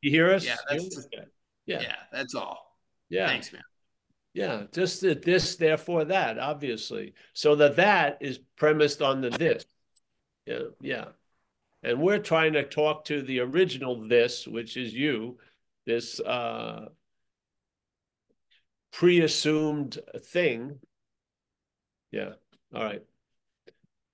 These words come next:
Speaker 1: I better get out of here. There's a lot of shit happening at the house.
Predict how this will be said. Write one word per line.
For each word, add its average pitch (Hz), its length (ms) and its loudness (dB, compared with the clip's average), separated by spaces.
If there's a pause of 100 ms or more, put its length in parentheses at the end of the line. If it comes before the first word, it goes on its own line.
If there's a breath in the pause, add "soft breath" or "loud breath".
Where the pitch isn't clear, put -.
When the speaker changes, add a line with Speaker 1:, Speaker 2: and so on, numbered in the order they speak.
(1300)
Speaker 1:
I 120 120 -6
better 135 220 -2
get 123 180 0
out 113 200 2
of 110 80 -2
here. 104 180 -6
There's 110 180 -12
a 120 80 -4
lot 117 220 -2
of 110 60 -6
shit 113 280 -6
happening 107 420 -10
at 98 140 -12
the 104 100 -10
house. 104 520 -12